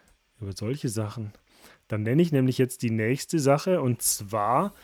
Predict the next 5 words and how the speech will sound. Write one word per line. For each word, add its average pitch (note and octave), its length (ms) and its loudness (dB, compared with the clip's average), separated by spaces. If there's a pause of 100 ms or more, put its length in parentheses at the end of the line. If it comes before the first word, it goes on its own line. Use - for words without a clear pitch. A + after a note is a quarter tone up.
(460)
ähm, C3 520 2 (540)
die B2+ 360 6 (120)
erste D3 420 10
islamische C#3+ 920 10
Universität, A2+ 1000 6